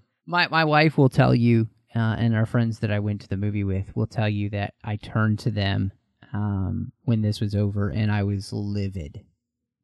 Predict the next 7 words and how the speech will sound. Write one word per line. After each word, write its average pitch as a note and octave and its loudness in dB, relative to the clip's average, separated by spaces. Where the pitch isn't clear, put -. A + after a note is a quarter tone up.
Absolutely G#2 -10
livid F#2+ -10
at G2 -12
what G2+ -10
I E2 -12
had D2+ -16
seen. D#2 -16